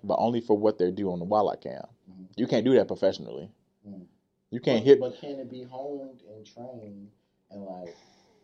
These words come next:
Speaker 2: if they can follow direction?
Speaker 1: If they can follow directions.
Speaker 2: Mm.
Speaker 1: But in the midst of that, you can't be on the professional tour hip rolling the whole time.
Speaker 2: Okay. So
Speaker 1: People get
Speaker 2: just,
Speaker 1: tired.
Speaker 2: just be clear.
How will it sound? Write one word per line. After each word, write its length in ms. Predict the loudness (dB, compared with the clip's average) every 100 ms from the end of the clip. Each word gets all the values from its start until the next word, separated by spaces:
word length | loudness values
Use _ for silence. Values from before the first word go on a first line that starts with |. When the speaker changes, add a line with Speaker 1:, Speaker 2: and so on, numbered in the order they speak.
| _
Speaker 2:
if 100 | -16
they 140 | -8 -8
can 100 | -8
follow 260 | -8 -8 -8
direction? 560 | -10 -8 -10 -12 -18 -20 -12 4
Speaker 1:
If 200 | 6 8
they 120 | 6
can 120 | 4
follow 200 | 4 6
directions. 640 | 6 0 -2 -6 -16 -20 -20 _ _ -20
Speaker 2:
Mm. 120 | -20 -18 -4
Speaker 1:
But 180 | 2 2
in 120 | 2
the 80 | 2
midst 260 | 2 2 0
of 140 | 4
that, 240 | 4 4
you 80 | 0
can't 240 | -2 -2 -2
be 160 | -2
on 120 | 0 -2
the 80 |
professional 580 | -4 -4 2 2 2 -8
tour 300 | -6 -2 -2
hip 200 | 0 -2
rolling 320 | -2 -4 -6
the 120 | -6 -4
whole 280 | 0 -2
time. 320 | -2 -6 -6 -8 _ _ _ _ _
Speaker 2:
Okay. 120 | -20 -20 _
So 120 | -14 -4
Speaker 1:
People 200 | -2 0
get 60 |
Speaker 2:
just, 100 | 0
Speaker 1:
tired. 280 | 0 0 -2
Speaker 2:
just 180 | -6 -10
be 140 | -10
clear. 360 | -10 -8 -8 -8